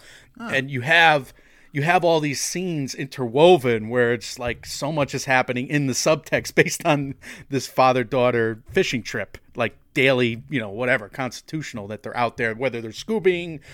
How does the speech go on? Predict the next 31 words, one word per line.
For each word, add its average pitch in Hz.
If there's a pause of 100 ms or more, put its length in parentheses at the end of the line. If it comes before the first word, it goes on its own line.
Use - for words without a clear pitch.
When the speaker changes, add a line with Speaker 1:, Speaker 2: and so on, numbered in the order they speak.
(160)
Speaker 2:
or 139
they're 123
fishing. 143
It, 131 (300)
I 147
really 226
enjoyed 120
it, 101
is 110
the, 139 (120)
is 127
the 117
thesis 123
statement 110
here. 98
So 117
watch 156
the 175
movie. 135
You 120
get 139
to 123
be 147
in 120
paradise 113
in 110
Croatia 120 (280)
on 127
the 117
beach 131
there. 107